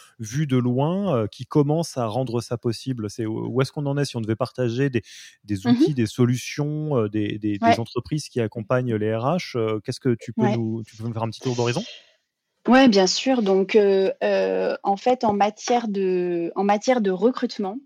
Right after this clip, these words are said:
Speaker 2: euh, t'en as plusieurs qui existent. Alors, je n'ai pas encore eu l'occasion de les tester en pratique. Euh, ça fait vraiment partie des choses que je voudrais mettre en place chez Blablacar.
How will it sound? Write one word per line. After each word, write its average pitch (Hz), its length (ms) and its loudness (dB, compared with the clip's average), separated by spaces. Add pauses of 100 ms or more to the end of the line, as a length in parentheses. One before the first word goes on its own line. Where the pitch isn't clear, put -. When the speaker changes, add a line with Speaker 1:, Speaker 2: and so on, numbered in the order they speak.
(180)
Speaker 2:
euh, 175 720 -8
t'en 185 220 -8
as 185 80 -4
plusieurs 208 480 -6
qui 214 100 -6
existent. 196 300 -6
Alors, - 160 -4
je 208 120 -4
n'ai 233 100 0
pas 302 120 -2
encore 294 240 -2
eu 226 60 -2
l'occasion 202 420 -8
de 196 80 -8
les 180 160 -8
tester 180 300 -10
en 185 140 -2
pratique. - 600 -12
Euh, 185 240 -6
ça 180 140 -12
fait 180 140 -10
vraiment 185 260 -4
partie 202 300 -6
des 180 100 -8
choses 180 240 -14
que 185 100 -16
je 170 100 -14
voudrais 170 280 -10
mettre 175 260 -8
en 170 60 -6
place 180 260 -6
chez 185 120 -8
Blablacar. 170 440 -6